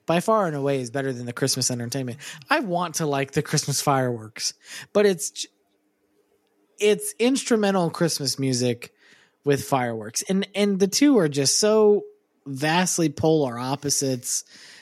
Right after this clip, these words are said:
that it just, it doesn't, it doesn't work for me. And I love Christmas music, but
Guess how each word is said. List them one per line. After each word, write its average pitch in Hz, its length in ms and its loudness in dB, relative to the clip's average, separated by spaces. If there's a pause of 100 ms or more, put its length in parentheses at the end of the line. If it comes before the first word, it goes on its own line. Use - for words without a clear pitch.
(160)
that 139 340 0
it 180 80 -2
just, 208 400 -2
it 160 180 -2
doesn't, 214 360 0 (280)
it 247 120 -8
doesn't 285 280 0
work 220 180 4
for 185 140 -4
me. 143 120 -6
And 208 140 -4
I 370 100 2
love 196 360 2
Christmas - 480 -8
music, 117 400 -10
but 135 220 0